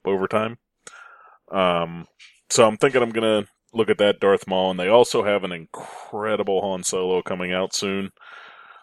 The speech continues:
Um, if you look on Sideshow's website, the, the face model for it is incredible, and he comes with, like, every different blaster that Han used in the movies is gonna be there,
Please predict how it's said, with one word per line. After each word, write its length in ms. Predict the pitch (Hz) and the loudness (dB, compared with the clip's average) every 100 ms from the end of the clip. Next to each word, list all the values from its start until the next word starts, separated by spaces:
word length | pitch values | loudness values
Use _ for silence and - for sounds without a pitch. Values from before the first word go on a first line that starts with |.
| _ - | _ -4
Um, 640 | 92 87 85 85 82 82 - _ _ _ - | 0 0 0 -4 -8 -14 -18 _ _ _ -8
if 180 | 101 101 | -8 -2
you 100 | 101 | -2
look 140 | 95 | 0
on 140 | 98 92 | -4 0
Sideshow's 500 | 113 101 - 101 90 | 2 4 2 -4 0
website, 460 | 95 87 107 95 - | -2 0 0 0 0
the, 140 | 87 82 _ _ - | -4 -4 _ _ -12
the 60 | - | -12
face 580 | - - 101 98 - | -14 -4 -2 0 -2
model 280 | 101 98 92 | -2 0 0
for 260 | - 101 95 | -2 -4 -4
it 60 | |
is 80 | 87 | -4
incredible, 580 | 90 85 98 92 95 95 | -8 -4 -2 0 0 -2
and 100 | 87 | -4
he 60 | 82 | -6
comes 320 | 101 90 - | -8 -8 -8
with, 240 | 82 - - | -10 -12 -10
like, 160 | 80 - _ _ _ _ _ | -10 -10 _ _ _ _ _
every 280 | 113 92 92 | -2 0 -4
different 300 | 90 87 87 | -8 -8 -8
blaster 400 | 82 87 - 90 | -6 -6 -6 -8
that 140 | 82 87 | -6 -6
Han 260 | 87 82 | -8 -8
used 240 | 80 80 90 | -12 -14 -14
in 80 | |
the 60 | 80 | -12
movies 420 | 80 87 85 82 | -10 -10 -10 -14
is 120 | 80 - | -14 -12
gonna 180 | 87 | -12
be 160 | 82 85 | -10 -8
there, 440 | 82 85 82 82 | -6 -4 -4 -6